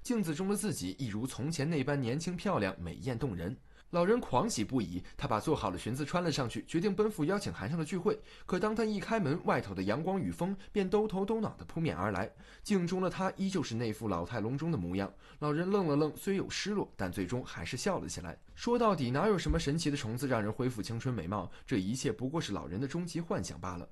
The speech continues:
但从幻想中醒过来后，他还是豁达地接受了自己。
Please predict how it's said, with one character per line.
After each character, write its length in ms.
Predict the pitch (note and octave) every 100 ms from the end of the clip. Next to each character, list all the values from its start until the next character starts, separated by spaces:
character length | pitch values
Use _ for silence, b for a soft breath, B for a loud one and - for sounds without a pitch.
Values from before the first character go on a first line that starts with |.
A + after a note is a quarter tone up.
| - -
但 180 | - G3+
从 160 | F#3+
幻 220 | G#3+ A#3+ D3
想 140 | G2+
中 100 | F3
醒 220 | - E2+
过 100 | G#2+
来 100 | A#2+
后， 240 | F#2+ F#2+ B
他 140 | - A2
还 180 | - F#2+
是 120 | D3
豁 200 | F3+ B2
达 160 | E2+
地 140 | F2+ -
接 180 | - E3+
受 160 | F#3 C#3+
了 80 | E2
自 160 | E2+
己。 220 | D#2+ D2+